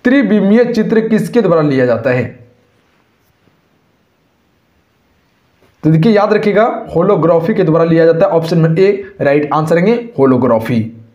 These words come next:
अगला question देखिए क्या है, राज्यसभा सदस्य बनने के लिए न्यूनतम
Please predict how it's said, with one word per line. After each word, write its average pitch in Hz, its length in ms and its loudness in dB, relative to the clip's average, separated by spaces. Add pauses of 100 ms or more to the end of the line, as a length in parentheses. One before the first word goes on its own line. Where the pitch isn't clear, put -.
(720)
अगला 165 220 0
question 202 280 0
देखिए 196 220 -2
क्या 202 140 2
है, 220 120 0 (600)
राज्यसभा 202 560 0 (500)
सदस्य 226 380 0
बनने 180 300 0
के 202 140 -2
लिए 190 400 0
न्यूनतम 190 560 0